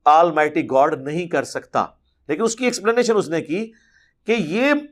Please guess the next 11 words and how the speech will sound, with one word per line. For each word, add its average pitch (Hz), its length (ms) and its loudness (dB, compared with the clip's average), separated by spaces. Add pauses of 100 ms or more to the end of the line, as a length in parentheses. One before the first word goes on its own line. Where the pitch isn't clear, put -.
(420)
by 190 180 6 (180)
definition 294 500 6
ہی 285 100 6
چیزیں 202 300 2
غلط 123 260 -4
ہیں۔ - 100 -20 (1900)
مثلاً 175 260 4
اگر 226 160 6
آپ 220 180 6
یہ 214 100 4
کہیں 180 380 4